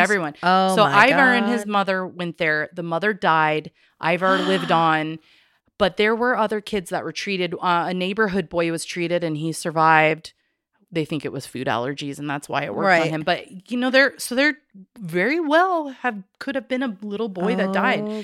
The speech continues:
Speaker 1: But
Speaker 2: boy.
Speaker 1: anyway, this, this kid would be, like, constantly talking about the speechless kid. And they had a psychic come on the property for a talk show in the early nineties.
Speaker 2: Donahue.
Speaker 1: And they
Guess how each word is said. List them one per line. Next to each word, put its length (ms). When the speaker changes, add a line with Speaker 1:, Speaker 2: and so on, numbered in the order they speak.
Speaker 1:
But 200
Speaker 2:
boy. 40
Speaker 1:
anyway, 300
this, 240
this 300
kid 200
would 160
be, 140
like, 160
constantly 400
talking 240
about 140
the 80
speechless 560
kid. 300
And 220
they 80
had 400
a 160
psychic 560
come 180
on 80
the 100
property 540
for 380
a 180
talk 340
show 280
in 140
the 240
early 240
nineties. 520
Speaker 2:
Donahue. 280
Speaker 1:
And 100
they 240